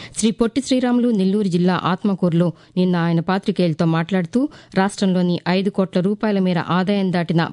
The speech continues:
ప్రధాన ఆలయాల్లో నాణ్యతా ప్రమాణాలతో అన్నప్రసాదాన్ని భక్తులకు అందించేలా చర్యలు తీసుకుంటామని తెలిపారు.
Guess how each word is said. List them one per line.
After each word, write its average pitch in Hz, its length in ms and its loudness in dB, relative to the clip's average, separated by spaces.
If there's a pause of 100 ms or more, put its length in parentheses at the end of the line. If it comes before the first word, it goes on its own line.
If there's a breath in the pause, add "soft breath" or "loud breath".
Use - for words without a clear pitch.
ప్రధాన 185 480 0
ఆలయాల్లో 175 580 0 (360 loud breath)
నాణ్యతా 196 380 0
ప్రమాణాలతో 175 760 0 (260 loud breath)
అన్నప్రసాదాన్ని 190 720 0
భక్తులకు 175 480 -2
అందించేలా 170 440 0
చర్యలు 170 340 0
తీసుకుంటామని 170 720 0
తెలిపారు. 160 440 0